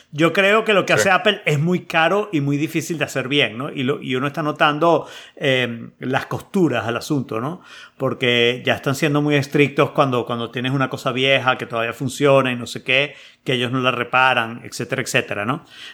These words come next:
Speaker 1: Y todavía pierden mucho tiempo. Eso es mucho dinero lo que gasta Apple en dar esa calidad de servicio. Se supone que el precio lo justifica y los de Google tienen el mismo precio, ¿no?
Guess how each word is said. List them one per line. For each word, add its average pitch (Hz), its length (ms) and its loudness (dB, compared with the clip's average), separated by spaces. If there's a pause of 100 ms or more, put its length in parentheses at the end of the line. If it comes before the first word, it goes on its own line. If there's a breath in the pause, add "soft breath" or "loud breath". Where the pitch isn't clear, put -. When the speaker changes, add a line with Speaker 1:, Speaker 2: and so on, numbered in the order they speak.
(220 loud breath)
Speaker 1:
Y 160 120 4
todavía 135 400 2
pierden 147 260 0
mucho 143 240 -6
tiempo. 127 400 -4
Eso 131 220 -4
es 151 80 0
mucho 202 380 2
dinero 135 380 2
lo 107 140 -8
que 117 80 -14
gasta 117 400 2
Apple 147 260 -2 (380 soft breath)
en 131 180 -4
dar 135 140 2
esa 143 200 -4
calidad 123 220 -2
de 123 80 -2
servicio. 120 520 -6 (300 loud breath)
Se - 140 -8
supone 147 340 2
que 175 80 0
el 180 100 2
precio 143 320 2
lo 170 100 4
justifica 135 680 0
y 135 100 -4
los 117 140 0
de 110 80 -2
Google 110 240 -4
tienen 131 240 0
el 123 80 -6
mismo 117 220 -6
precio, 113 320 -2
¿no? 123 180 -12